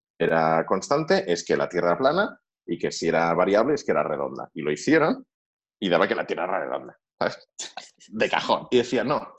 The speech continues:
creo que hay una influencia externa, porque habría que encerrar el, el aparato medidor en una caja aislada, porque seguramente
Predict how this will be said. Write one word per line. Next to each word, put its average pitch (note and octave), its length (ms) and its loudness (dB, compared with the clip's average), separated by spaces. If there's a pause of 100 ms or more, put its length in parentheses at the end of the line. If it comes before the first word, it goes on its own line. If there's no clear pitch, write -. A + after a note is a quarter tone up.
(100)
creo D#3 180 -2
que D#3 100 -2
hay C3+ 60 0
una A#2+ 120 -2
influencia A#2+ 460 -4
externa, C#3+ 500 -4
porque G#2 200 -2
habría B2 180 -2
que B2 60 -4
encerrar A2+ 440 -2
el, E2+ 440 -4
el F2 140 -2
aparato G#2+ 300 0
medidor A2 300 2 (100)
en G2+ 80 -12
una G#2+ 140 -4
caja A#2+ 220 0
aislada, B2 440 0
porque F2+ 220 -2
seguramente A#2 640 0